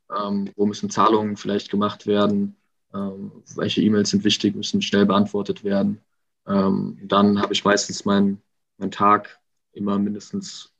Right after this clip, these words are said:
ja, drei, vier Calls drin, ähm, manchmal auch mehr. Und da geht's dann meistens dann von Call zu Call.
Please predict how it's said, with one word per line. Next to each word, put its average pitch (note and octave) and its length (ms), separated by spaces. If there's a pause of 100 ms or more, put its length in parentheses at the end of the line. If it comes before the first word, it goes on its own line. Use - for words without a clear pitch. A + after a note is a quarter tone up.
ja, G2 320 (680)
drei, G2+ 280
vier G2+ 180
Calls A2+ 480
drin, A#2+ 480 (420)
ähm, G2+ 800
manchmal G2+ 320
auch G2 80
mehr. A2+ 560
Und - 320 (220)
da - 100
geht's G2 180
dann G2+ 120
meistens G#2 340
dann G2+ 160
von G2 160
Call G#2 260
zu - 140
Call. A2+ 480